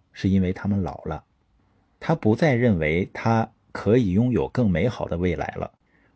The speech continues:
我没有时间回首往事，你也不应该这样。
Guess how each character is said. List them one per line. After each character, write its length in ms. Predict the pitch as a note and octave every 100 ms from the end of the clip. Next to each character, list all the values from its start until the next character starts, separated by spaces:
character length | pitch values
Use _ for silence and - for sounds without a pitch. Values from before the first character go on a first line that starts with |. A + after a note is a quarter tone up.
| -
我 160 | G#2+
没 140 | A2+ E3
有 100 | G#2
时 180 | -
间 160 | A2+ A#2
回 160 | A2+ G#2+
首 180 | A2
往 200 | G#2 D2+
事， 320 | - - E2+ - _
你 140 | - A#2+
也 100 | G2+
不 140 | F2
应 160 | F2 F#2
该 100 | F#2
这 140 | F2+
样。 200 | D#2 -